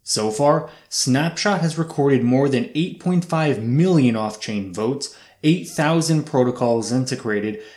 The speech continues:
and sixty-four thousand eight hundred proposals created. As the protocol grows,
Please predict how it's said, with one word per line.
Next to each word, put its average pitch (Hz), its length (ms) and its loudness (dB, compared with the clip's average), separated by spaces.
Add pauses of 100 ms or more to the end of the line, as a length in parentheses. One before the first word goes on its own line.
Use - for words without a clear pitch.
and 135 160 0
sixty-four 202 720 -2
thousand 156 580 -2
eight 165 220 -2
hundred 143 500 -2
proposals 113 600 -2
created. 139 540 -2 (680)
As 107 200 -2
the 107 100 -4
protocol 110 600 -4
grows, 156 520 0